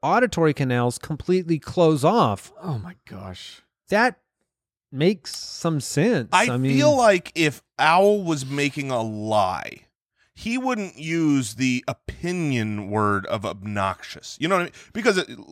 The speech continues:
Speaker 3: roosters are so obnoxious that yada, yada. So I think that I'm, I'm
Speaker 2: Oof.
Speaker 3: gonna say this
Speaker 1: You
Speaker 3: is
Speaker 1: can see how
Speaker 3: true.
Speaker 1: desperate we are
Speaker 2: This
Speaker 1: at
Speaker 2: is
Speaker 1: this
Speaker 2: a
Speaker 1: point.
Speaker 2: deep philosophical dive right now.
Speaker 3: Yeah, I'm gonna say
Speaker 1: Uh,
Speaker 3: that one's true.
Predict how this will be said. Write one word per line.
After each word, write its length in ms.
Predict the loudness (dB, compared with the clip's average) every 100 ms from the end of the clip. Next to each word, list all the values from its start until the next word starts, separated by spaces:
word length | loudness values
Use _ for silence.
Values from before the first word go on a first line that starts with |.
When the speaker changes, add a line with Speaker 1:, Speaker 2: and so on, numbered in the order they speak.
| -20 -10
Speaker 3:
roosters 380 | 0 2 2 -2
are 40 | -4
so 220 | -2 -2
obnoxious 560 | 0 4 4 2 -4 -6
that 140 | -2
yada, 200 | 0 2
yada. 180 | 2 -2 -6
So 140 | -2 0
I 60 |
think 160 | 2 2
that 180 | 2 4
I'm, 160 | 2
I'm 60 | 2
Speaker 2:
Oof. 40 | 2
Speaker 3:
gonna 180 | 2
say 140 | 0 0
this 140 | 0
Speaker 1:
You 40 | 0
Speaker 3:
is 40 |
Speaker 1:
can 80 | 0
see 140 | 4 6
how 100 | 6
Speaker 3:
true. 60 |
Speaker 1:
desperate 380 | 6 4 4 2
we 120 | 6 6
are 100 | 6
Speaker 2:
This 60 | 6
Speaker 1:
at 40 |
Speaker 2:
is 60 | 6
Speaker 1:
this 80 | 6
Speaker 2:
a 40 |
Speaker 1:
point. 220 | 6 6
Speaker 2:
deep 80 | 6
philosophical 680 | 6 4 4 4 4 2 -6
dive 340 | 2 6 6 4
right 180 | 0 0
now. 280 | -4 -4 -6
Speaker 3:
Yeah, 400 | -4 -4 -8 -6
I'm 80 | -4
gonna 100 | -2
say 140 | 2
Speaker 1:
Uh, 40 | 4
Speaker 3:
that 160 | 4 2
one's 200 | -6 -12
true. 360 | -12 -10 -10